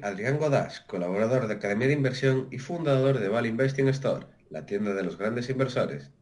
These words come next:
donde podéis encontrar desde tazas, alfombrillas para el ratón de vuestros gestores favoritos. Esta semana,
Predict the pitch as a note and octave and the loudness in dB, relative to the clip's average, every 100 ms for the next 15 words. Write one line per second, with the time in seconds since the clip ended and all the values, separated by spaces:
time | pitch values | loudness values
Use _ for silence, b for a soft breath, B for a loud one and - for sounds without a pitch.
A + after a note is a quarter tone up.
0 | - E2+ E2+ E2 F#2 A#2 - B2 B2 A2+ | -12 -8 -8 -6 -6 -6 -4 -4 -4 -2
1 | G2+ F2 E2+ E2+ D2 B2 C3+ C#3 C3 - | -2 -4 -8 -10 -2 0 2 2 2 -2
2 | F#3+ - G2+ A2+ - F#2+ F2+ F2 C3+ C#3 | -8 -6 -4 -4 -4 -6 -6 -2 2 4
3 | C3 B2+ G#2+ G2+ F#2+ C#3+ C#3+ C#3 D3 C#3+ | 4 0 -10 -10 0 2 2 2 4 4
4 | C3+ D3 - _ _ _ - b b b | 4 0 -8 _ _ _ -20 b b b
5 | b _ - B2+ C3+ A#2+ - G2+ B2+ B2+ | b _ -2 2 4 2 -2 4 6 8
6 | C3+ - | 6 2